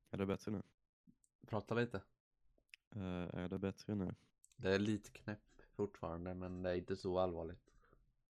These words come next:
Speaker 2: Lyssnarna får
Speaker 1: Ja.
Speaker 2: leva med det. Du är förky-, du är sjuk också, så då, eh,
Speaker 1: Det är
Speaker 2: du
Speaker 1: jättekonstigt. Du borde inte knäppa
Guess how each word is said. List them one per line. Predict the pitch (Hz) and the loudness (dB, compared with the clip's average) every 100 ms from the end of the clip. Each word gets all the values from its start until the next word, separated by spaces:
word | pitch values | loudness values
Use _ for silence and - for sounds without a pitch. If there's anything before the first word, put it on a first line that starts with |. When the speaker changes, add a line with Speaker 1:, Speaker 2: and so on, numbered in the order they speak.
| - - - - - | -20 -20 -20 -16 0
Speaker 2:
Lyssnarna | 110 - 101 | 0 2 0
får | 101 | 4
Speaker 1:
Ja. | 104 | 4
Speaker 2:
leva | 98 | 4
med | 98 87 | 4 2
det. | 90 | 4
Du | 104 104 98 | 4 4 2
är | |
förky-, | 101 95 98 - | -2 -4 -4 2
du | 101 | 4
är | 107 | 4
sjuk | - 107 92 | 2 0 -2
också, | 85 - 85 - | -4 -8 -8 -10
så | - 90 87 | -6 -4 -2
då, | 90 92 92 | 0 2 2
eh, | 87 _ - - - - - - _ _ - - - - - - - - - _ - - - _ - | 0 _ -20 -18 -18 -18 -20 -20 _ _ -20 -20 -20 -20 -20 -20 -20 -20 -20 _ -20 -20 -20 _ -4
Speaker 1:
Det | 104 | 2
är | |
Speaker 2:
du | 113 | 2
Speaker 1:
jättekonstigt. | 113 - - 117 - | 0 -4 -2 -4 -4
Du | - | -6
borde | 95 104 | -4 -2
inte | 110 - 98 | -4 -6 -8
knäppa | 104 101 113 | -6 -8 -12